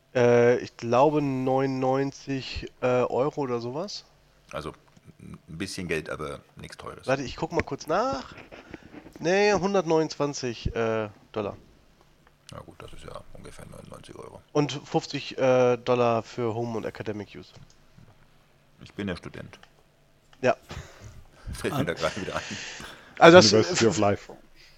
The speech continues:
Speaker 1: äh, kann relativ viel das Ding. Ich nutze aber wirklich, ehrlich gesagt, nur um halt so große Dateien mal, ähm, entsprechend aufzumachen, zu öffnen. Ähm, Big Data Cluster wäre mit Sicherheit jetzt eine Möglichkeit, aber finde ich ehrlich gesagt ein bisschen überzogen vielleicht.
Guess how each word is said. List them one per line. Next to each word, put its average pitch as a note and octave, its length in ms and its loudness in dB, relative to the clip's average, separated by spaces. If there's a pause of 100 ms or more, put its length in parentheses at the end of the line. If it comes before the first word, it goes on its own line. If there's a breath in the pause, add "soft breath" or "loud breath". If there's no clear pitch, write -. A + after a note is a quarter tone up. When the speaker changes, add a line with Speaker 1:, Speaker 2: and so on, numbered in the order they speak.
(840 soft breath)
Speaker 1:
äh, E3 320 12 (500)
kann G#3 180 8
relativ F#3 360 6
viel A3+ 220 0
das B3+ 160 4
Ding. A#3 180 2
Ich G3 160 -4
nutze G3 200 6
aber E3 120 6
wirklich, E3+ 300 0
ehrlich D#3+ 180 4
gesagt, D#3 360 2
nur E3 200 6
um D3+ 180 2
halt C#3 200 4
so C3+ 200 -6
große C#3 300 -2
Dateien C3 340 2
mal, B2 280 2
ähm, A#2+ 180 0
entsprechend A#2 380 -6
aufzumachen, B2 500 -4
zu B2 120 -4
öffnen. D3+ 340 -6 (300)
Ähm, B2 480 0 (260)
Big C3+ 160 -6
Data D3+ 180 0
Cluster C#3+ 300 -4
wäre B2+ 100 -2
mit B2 120 -4
Sicherheit D3 260 -2
jetzt C#3 220 -6
eine B2+ 100 -2
Möglichkeit, C#3+ 640 -2
aber B2+ 300 0
finde D3+ 340 -8
ich G#2 60 -8
ehrlich B2 120 -4
gesagt C3 200 -6
ein B2 100 -14
bisschen - 240 -8
überzogen D3+ 460 -8
vielleicht. F#3 340 -12